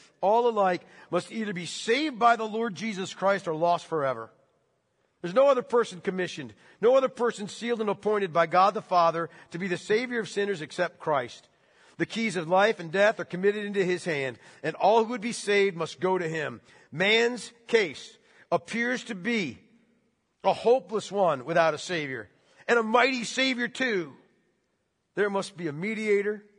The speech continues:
an atonement, an advocate to make such poor sinful beings acceptable with God, and I find this nowhere. Except in Jesus Christ. 'Cause of everything Christ has done, we can ascribe glory to God, beloved.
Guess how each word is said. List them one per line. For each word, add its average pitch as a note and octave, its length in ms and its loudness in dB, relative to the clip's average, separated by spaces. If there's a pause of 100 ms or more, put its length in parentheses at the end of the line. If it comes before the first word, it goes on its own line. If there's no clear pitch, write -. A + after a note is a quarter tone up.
(320)
an C#3 80 -4
atonement, G3 540 -2 (480)
an C3+ 240 -8
advocate C#3 640 -2 (340)
to D#3 100 -4
make E3+ 240 -6
such - 360 -10
poor F#3 220 -4
sinful E3+ 400 -10
beings C#3+ 360 -10
acceptable C#3 520 -10
with B2+ 100 -12
God, C3 420 -2 (380)
and G#2+ 100 -10
I C#3+ 160 -2
find C#3+ 540 -8
this B2+ 280 -12
nowhere. A2+ 720 -12 (720)
Except - 760 -10 (760)
in G2+ 240 -16
Jesus F#2 460 -20
Christ. - 560 -20 (1400)
'Cause C#3+ 140 -8
of A#2+ 60 -10
everything D3+ 260 -6
Christ C#3+ 360 -6
has A#2+ 120 -18
done, A#2+ 260 -12
we B2 60 -14
can A#2+ 100 -18
ascribe A2+ 400 -16
glory A2+ 240 -20
to G#2+ 60 -20
God, G2 320 -20
beloved. G2 340 -20